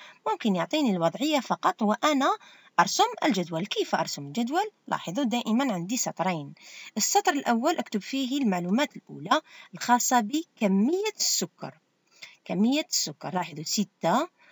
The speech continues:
طلب مني اثناشر، أربعة وعشرون، وثلاثون. السطر الثاني ماذا يوجد فيه؟ يوجد فيه كمية المربى. عندي معلومة واحدة فقط هي الكمية المناسبة لستة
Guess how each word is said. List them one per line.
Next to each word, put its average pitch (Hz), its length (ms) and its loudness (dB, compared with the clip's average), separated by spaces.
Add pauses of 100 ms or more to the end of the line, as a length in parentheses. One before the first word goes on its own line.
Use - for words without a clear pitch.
(240)
طلب 208 280 4
مني 180 580 2
اثناشر، 185 680 2
أربعة 175 300 2
وعشرون، 247 380 -2
وثلاثون. 147 580 -4 (520)
السطر 247 800 4
الثاني 247 600 2 (580)
ماذا 262 240 6
يوجد 170 300 -4
فيه؟ 311 320 0
يوجد 175 260 -2
فيه 330 300 0
كمية 226 600 4
المربى. 160 480 2 (100)
عندي 247 280 2
معلومة 226 480 2
واحدة 285 480 0
فقط 247 420 0 (360)
هي 254 180 4
الكمية 254 500 2
المناسبة 247 720 2
لستة 339 1120 0